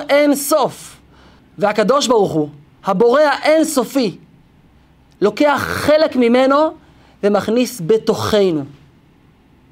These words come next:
התורה מספרת על אדם הראשון, יציר כפיו של הקדוש ברוך הוא. הבורא יצר אותו ממש מהאדמה, והתורה אומרת, "ויפח באפיו נשמת חיים".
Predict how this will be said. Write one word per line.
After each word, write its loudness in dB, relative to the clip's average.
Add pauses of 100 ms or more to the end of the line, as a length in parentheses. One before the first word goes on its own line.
(1600)
התורה -2
מספרת 0
על 2
אדם 2
הראשון, 0 (1700)
יציר 0
כפיו 0
של 2
הקדוש 0
ברוך -2
הוא. -4 (1000)
הבורא 0
יצר 0
אותו 2
ממש 0
מהאדמה, 0 (1300)
והתורה -2
אומרת, 2
"ויפח -2
באפיו -2
נשמת -2
חיים". -2